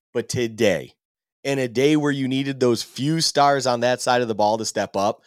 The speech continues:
there was one guy that came up with at least two big third down stops. And damn it, I'm giving the game ball to this guy, even though he dropped what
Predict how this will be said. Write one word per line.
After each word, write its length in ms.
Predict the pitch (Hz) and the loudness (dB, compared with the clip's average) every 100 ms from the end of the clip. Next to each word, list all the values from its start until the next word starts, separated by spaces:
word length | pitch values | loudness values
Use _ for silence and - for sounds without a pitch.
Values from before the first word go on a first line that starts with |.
| - _ - | -20 _ 2
there 100 | 127 | 2
was 160 | 123 | 4
one 200 | 107 127 | 2 0
guy 200 | 120 120 | 2 2
that 160 | 117 110 | 2 -2
came 180 | 117 110 | 0 2
up 160 | 107 | 2
with 200 | 117 104 | 2 2
at 180 | 104 101 | 2 2
least 500 | 117 147 175 165 - _ | 0 0 0 -2 -6 _
two 500 | - 151 151 120 92 - _ _ _ - | -2 2 4 4 -2 -10 _ _ _ -12
big 440 | 180 185 170 131 | -6 -2 -2 -4
third 360 | - 131 131 123 | -4 -2 0 0
down 260 | 127 123 | -2 0
stops. 580 | - - 110 139 - - - _ _ _ - | -4 -2 0 0 -4 -8 -10 _ _ _ -10
And 240 | 123 107 _ | -10 -10 _
damn 280 | 131 147 156 | 0 2 2
it, 180 | 156 - _ - | 0 -2 _ -4
I'm 140 | 143 | -4
giving 340 | 135 165 185 185 | 0 -2 0 -4
the 80 | |
game 280 | 147 123 131 | -4 -4 0
ball 180 | 117 120 | 0 0
to 80 | 123 | -2
this 160 | 131 | -4
guy, 240 | 123 131 131 | -2 -2 -2
even 260 | 120 120 131 | -4 -2 2
though 140 | 127 | 2
he 140 | 101 120 | 0 -4
dropped 400 | 101 107 120 107 | -2 -2 -4 -2
what 200 | 113 | -2